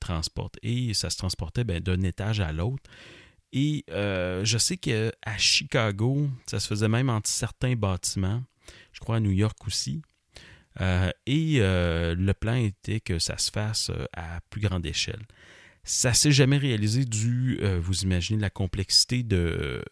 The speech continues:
de, de, de, de faire ça entre les bâtiments. Donc, de creuser la terre, de p-, <laughs> passer ça sous la terre. Ça aurait été complexe. Euh, mais,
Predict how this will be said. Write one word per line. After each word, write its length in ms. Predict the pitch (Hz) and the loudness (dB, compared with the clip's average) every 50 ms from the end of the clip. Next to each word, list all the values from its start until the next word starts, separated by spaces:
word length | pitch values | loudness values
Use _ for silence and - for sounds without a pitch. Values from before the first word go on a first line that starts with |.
| - - | -14 -12
de, 260 | - 92 71 50 - - | -8 -6 -6 -6 -8 -8
de, 160 | - 85 - - | -8 -8 -8 -8
de, 200 | - - 73 - | -10 -10 -10 -10
de 120 | - - 87 | -8 -10 -10
faire 260 | - - 101 92 85 | -8 -6 -6 -6 -4
ça 140 | - - 127 | -4 -4 -4
entre 320 | 117 90 98 98 98 - - | -4 -2 -4 -4 -4 -4 -4
les 100 | 101 90 | -6 -4
bâtiments. 580 | 85 87 85 80 78 - - - 90 90 104 123 135 - _ _ _ _ _ _ _ _ _ _ _ _ _ _ _ - - - - - - - - - | -2 -2 -4 -4 -4 -4 -4 -2 -2 -2 -2 -4 -6 -8 _ _ _ _ _ _ _ _ _ _ _ _ _ _ _ -20 -18 -18 -18 -18 -20 -20 -14 -2
Donc, 140 | - 90 92 | 0 2 2
de 80 | 85 85 | 2 2
creuser 360 | - - - 98 90 85 101 | 0 2 2 2 4 4 2
la 160 | 95 82 78 | 0 -2 -4
terre, 260 | - - 87 98 107 | -2 -2 0 0 0
de 100 | 98 85 | -2 -2
p-, 100 | - - - - - | -6 -6 -10 -10 -8
<laughs> 120 | - - | 0 0
passer 320 | - - - - - - - | 0 0 2 2 0 2 2
ça 180 | - - 143 | 2 2 2
sous 180 | - - - 101 | 0 0 -2 -4
la 140 | 92 87 80 | -6 -6 -6
terre. 300 | - 107 101 113 117 120 - - - - - - - | -4 -4 -2 -2 -2 -4 -6 -12 -16 -16 -16 -14 -6
Ça 100 | - - | 2 4
aurait 80 | 120 139 | 4 4
été 220 | 139 - 202 185 _ _ _ _ - | 4 2 -2 -4 _ _ _ _ -2
complexe. 920 | - 165 143 120 98 - - - 95 87 90 92 - - - - - - - - - - - - - - | 2 2 4 4 2 0 0 -2 0 0 0 -2 -4 -6 -8 -8 -8 -8 -14 -20 -20 -20 -20 -14 -4 0
Euh, 680 | 101 104 104 101 101 101 98 98 98 98 95 95 90 - - | 2 4 4 4 4 4 4 4 2 2 2 2 0 0 -2
mais, 720 | - 123 123 113 110 107 107 123 135 151 160 160 - - | 2 4 6 8 8 8 8 6 6 4 4 2 0 -2